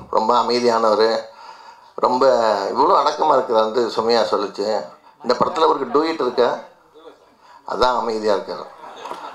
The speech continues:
ஒரு டூயட் மட்டும் வச்சிருந்தீங்கன்னா இந்நேரம் சந்தோஷமா இருந்திருப்பாரு. So, அதனால அவருக்கும் ஒரு பாராட்டுக்கள். அப்புறம் கதாநாயகி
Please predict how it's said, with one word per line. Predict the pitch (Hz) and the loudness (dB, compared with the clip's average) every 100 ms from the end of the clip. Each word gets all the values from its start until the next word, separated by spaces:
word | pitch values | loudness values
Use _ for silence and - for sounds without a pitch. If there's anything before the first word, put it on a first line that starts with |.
| - - - - - - - - | -14 -16 -16 -16 -10 -10 -8 0
ஒரு | 113 110 107 | 0 2 0
டூயட் | 151 160 160 | 2 2 2
மட்டும் | 135 135 151 | 2 2 2
வச்சிருந்தீங்கன்னா | - 151 127 120 147 | 2 0 2 2 4
இந்நேரம் | 123 131 131 113 | 4 2 2 0
சந்தோஷமா | 120 120 113 | 0 0 0
இருந்திருப்பாரு. | 110 104 101 101 95 104 135 - - - - - - _ - | 0 0 -2 0 0 0 -2 -6 -18 -20 -20 -20 -20 _ -4
So, | - | 2
அதனால | 113 120 131 | 4 4 4
அவருக்கும் | 120 135 139 135 135 139 135 | 4 4 2 2 2 2 4
ஒரு | 123 107 | 4 2
பாராட்டுக்கள். | 113 117 120 - 110 117 - - - - _ | 0 0 0 -2 -2 -2 -2 -8 -20 -20 _
அப்புறம் | - - 139 123 | -2 0 2 2
கதாநாயகி | 117 131 151 139 117 107 104 87 | 2 2 2 2 0 -2 -2 -2